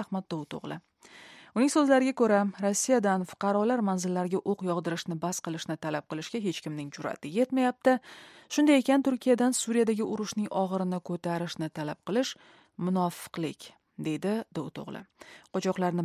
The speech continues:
bag'rimizga olishimiz kerak, albatta, deydi u. Lekin Suriyada bugun haqiqiy qatl om sodir etilayotgani, prezident Asadga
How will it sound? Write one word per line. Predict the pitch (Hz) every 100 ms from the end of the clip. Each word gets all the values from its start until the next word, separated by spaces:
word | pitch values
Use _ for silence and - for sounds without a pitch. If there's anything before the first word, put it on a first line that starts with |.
| 165
bag'rimizga | 165 160 156 - 151
olishimiz | 147 - 147 -
kerak, | - 151 208 233
albatta, | 226 220 - 220
deydi | 214 208
u. | 208 208 - - - 180
Lekin | 180 185
Suriyada | - 185 185 180 175 196
bugun | 180 180 -
haqiqiy | 170 - 165 190 -
qatl | 180 175
om | - 196 170
sodir | 170 151 - -
etilayotgani, | 139 139 - - 165 220 214 - - - -
prezident | 202 208 233 262
Asadga | 220 - 208 -